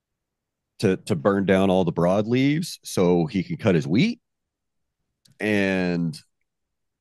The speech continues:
w-, we're, we're having a little issue with him. Um,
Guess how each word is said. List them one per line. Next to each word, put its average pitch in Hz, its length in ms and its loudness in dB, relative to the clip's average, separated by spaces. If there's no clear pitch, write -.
w-, 139 160 2
we're, 180 360 4
we're 175 140 0
having 214 300 0
a 190 40 2
little 165 320 0
issue 82 480 -2
with 87 180 0
him. 69 320 -2
Um, 80 580 -2